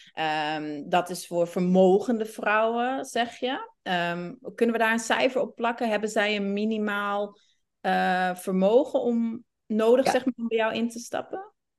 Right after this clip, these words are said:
Speaker 2: Ja, een miljoen.
Speaker 1: Een miljoen, oké.
Speaker 2: Ja, ja.
Speaker 1: Dus dat is voor de één-op-één klanten. Ehm, maar je
Speaker 2: Live, ja.
Speaker 1: zegt,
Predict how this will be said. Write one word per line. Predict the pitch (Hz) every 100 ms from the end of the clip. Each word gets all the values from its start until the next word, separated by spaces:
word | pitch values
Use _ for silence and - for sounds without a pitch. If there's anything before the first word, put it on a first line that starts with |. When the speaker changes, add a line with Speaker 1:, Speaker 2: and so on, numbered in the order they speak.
| _ _
Speaker 2:
Ja, | 170 - -
een |
miljoen. | 180 185 160 147 143 - - _
Speaker 1:
Een | -
miljoen, | 214 208 170 135 117
oké. | - 190 71
Speaker 2:
Ja, | - - - - _
ja. | -
Speaker 1:
Dus | 196
dat | 190 226 233
is | 220 -
voor | 202 -
de | 196
één-op-één | 196 190 180 180 190
klanten. | 233 240 233 262 262 269 285
Ehm, | 214 202 202 196 - -
maar | - 165 202
je |
Speaker 2:
Live, | 202 - -
ja. | 226
Speaker 1:
zegt, | 262 -